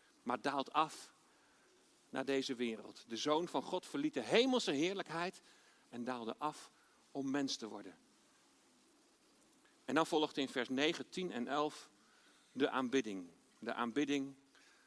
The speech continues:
van de vier wezens, de engelen en de vierentwintig ouderlingen, de gelovigen. En telkens, wanneer de dieren heerlijkheid, eer en dank brachten aan hem die op de troon zat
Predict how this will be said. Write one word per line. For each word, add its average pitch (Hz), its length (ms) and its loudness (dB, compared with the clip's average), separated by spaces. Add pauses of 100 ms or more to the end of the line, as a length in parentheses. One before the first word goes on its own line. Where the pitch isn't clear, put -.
(520)
van - 160 -4
de 110 60 -2
vier 123 220 2
wezens, 143 560 4
de 120 100 -2
engelen 131 500 0 (160)
en 120 120 -4
de 104 60 -6
vierentwintig 120 600 -4
ouderlingen, 110 500 -4
de 107 80 -4
gelovigen. 104 600 -10 (1400)
En - 260 -4
telkens, 214 720 6 (200)
wanneer 139 240 4
de 123 140 -2
dieren 147 460 0
heerlijkheid, 143 680 4
eer 202 420 2 (120)
en 127 200 -2
dank 202 280 6
brachten 147 420 2
aan 131 120 2
hem 185 220 2
die 151 100 2
op 120 80 -2
de 120 140 -6
troon 208 320 4
zat - 320 4